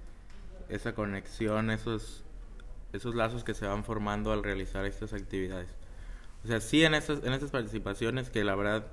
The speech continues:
han sido, o sea, bastante discretas, o sea, son un, un principio, espero algún día llegar a tener una participación o un impacto mucho más relevante en mi estado. Pero creo que el principal,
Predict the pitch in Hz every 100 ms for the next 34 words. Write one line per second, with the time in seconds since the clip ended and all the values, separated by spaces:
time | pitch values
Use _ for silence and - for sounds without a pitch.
0 | - - - - - 107 107 120 113 110
1 | 104 - - - - - 98 90 - 95
2 | 95 110 98 87 - 95 98 - 107 110
3 | 95 - - 95 92 - - - 95 104
4 | 107 104 - - - - - - 98 101
5 | 104 95 104 110 - 107 107 107 - 107
6 | 104 104 107 104 101 101 101 98 95 98
7 | 104 101 104 104 104 95 92 95 87 87
8 | 98 101 101 104 101 98 - 107 107 101
9 | - 95 92 95 107 101 90 92 - 117
10 | - - - - - - 95 90 - 98
11 | 110 135 - - - - - - - -
12 | - - - - - 131 123 123 135 131
13 | 151 143 143 123 123 107 - 117 127 127
14 | 120 -